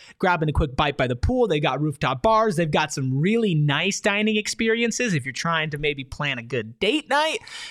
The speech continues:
They really have everything. So you can head to Gila River Resorts and Casinos and let them show you what next level is all about. You do you at Gila River Resorts and Casinos. Visit play at gila dot com for more details.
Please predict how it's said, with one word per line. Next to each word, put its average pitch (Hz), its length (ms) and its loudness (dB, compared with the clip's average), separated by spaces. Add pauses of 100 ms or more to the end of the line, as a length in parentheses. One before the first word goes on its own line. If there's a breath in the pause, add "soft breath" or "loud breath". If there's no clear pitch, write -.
(140 loud breath)
They 226 160 4
really 202 500 2
have 123 400 -2 (180)
everything. 98 540 -4
So 160 320 0
you 139 160 0
can 247 100 2
head 226 140 2
to 214 80 2
Gila 233 200 2
River 220 200 2
Resorts 196 380 0
and 175 100 0
Casinos 220 560 0
and 156 80 0
let 170 200 0
them 262 180 2
show 269 260 2
you 220 220 2
what 220 180 0
next 196 300 -2
level 190 280 2
is 151 160 0
all 170 260 2
about. 160 420 0
You 254 280 2
do 254 380 -2
you 240 300 0
at 208 60 0
Gila 220 260 -2
River 196 220 -2
Resorts 175 380 -6
and 160 80 -4
Casinos. 208 520 -2 (260 loud breath)
Visit 190 280 0
play 208 200 0
at 185 60 0
gila 180 260 2
dot 151 260 0
com 170 280 0
for 160 120 -4
more 143 180 0
details. 175 520 0